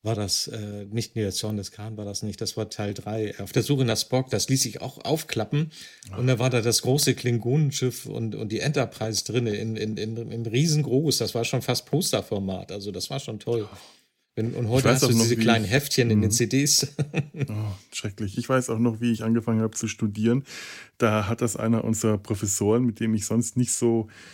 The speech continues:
Speaker 2: äh, nicht so sehr konform ging von sein, von allem, was der sonst so, äh, gemacht und gesagt hatte. Aber der hatte etwas gesagt, was mir sehr, sehr,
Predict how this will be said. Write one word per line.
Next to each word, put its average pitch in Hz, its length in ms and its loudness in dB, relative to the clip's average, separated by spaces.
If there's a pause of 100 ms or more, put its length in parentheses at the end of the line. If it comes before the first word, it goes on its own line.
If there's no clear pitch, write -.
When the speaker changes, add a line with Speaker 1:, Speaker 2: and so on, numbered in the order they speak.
(300)
Speaker 2:
äh, 110 420 4 (180)
nicht 131 200 4
so 127 100 2
sehr 107 200 4
konform 101 600 2
ging 117 340 2
von 107 300 2
sein, 104 380 -2
von - 240 -4
allem, 107 300 -2
was 104 160 -2
der 98 120 -2
sonst 110 340 0
so, 104 360 4
äh, 98 400 0 (160)
gemacht 98 440 0
und 101 80 -2
gesagt 98 400 0
hatte. 113 260 -2
Aber 98 200 0
der - 200 -6
hatte 101 180 -2
etwas 98 300 -6
gesagt, 98 320 -4
was 92 140 -8
mir 90 140 0
sehr, 104 340 2
sehr, 98 400 2